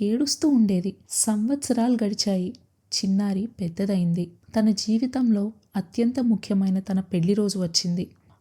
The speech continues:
ఆ రోజు ఆమె మెల్లగా అమ్మ అల్మారా తెరిచింది. అక్కడ అమ్మ చీర కనిపించగానే ఆమెకి గుండె ఆగినట్టయింది. చేతులు వణికిపోయాయి, కన్నీరు జారిపోయాయి.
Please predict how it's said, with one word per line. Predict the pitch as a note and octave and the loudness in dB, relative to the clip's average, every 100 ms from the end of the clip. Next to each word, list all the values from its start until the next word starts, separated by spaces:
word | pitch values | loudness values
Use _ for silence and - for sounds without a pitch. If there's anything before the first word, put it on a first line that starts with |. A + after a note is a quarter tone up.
| - | -6
ఆ | G3+ G#3 | -4 0
రోజు | G3+ A#3 B3 G3+ - _ - | 0 2 0 -2 -6 _ -4
ఆమె | G#3 G3 G3 | 0 2 2
మెల్లగా | F3+ F3 F#3+ A3+ A3 F#3+ G3 _ - | 0 0 2 2 0 -2 -6 _ -4
అమ్మ | F3+ F#3+ A3 | 0 0 0
అల్మారా | F#3+ F3+ F#3+ G3+ G#3+ | -2 0 0 0 -2
తెరిచింది. | G3 E3+ E3 F3 E3+ - - _ - | -2 -2 -2 0 -2 -4 -14 _ -6
అక్కడ | G3+ - G#3+ - | -6 -2 -4 0
అమ్మ | F3+ G#3 | 0 2
చీర | B3+ - A#3 | 0 0 -2
కనిపించగానే | A3+ F#3+ F#3+ A3+ A3 G#3 G3 F#3 A3+ B3+ - - _ G#3 | -2 -4 0 0 0 -2 -2 0 -2 -4 -14 -20 _ -2
ఆమెకి | G#3 G#3+ - F#3+ G3 - E3+ | 0 -2 -4 -6 -6 -8 -4
గుండె | G3 F#3+ A3+ - | 0 0 0 -4
ఆగినట్టయింది. | F3+ F3 F#3+ G#3+ A3 G3 F3+ E3+ F3 - _ _ - - - | -2 0 2 2 0 -2 0 0 -2 -6 _ _ -20 -16 -6
చేతులు | - G3 G3 G#3 F#3 | -2 0 0 0 2
వణికిపోయాయి, | F3 F#3 A3 - F#3 F3+ F3+ F3+ - _ - | 0 -2 -4 -2 -2 0 -2 -4 -6 _ -4
కన్నీరు | F#3+ E3+ G3 G#3 | 0 4 4 4
జారిపోయాయి. | F#3+ E3+ E3 G3 - F3+ E3+ F3+ F#3+ | 0 0 0 0 -4 -4 -2 -4 -6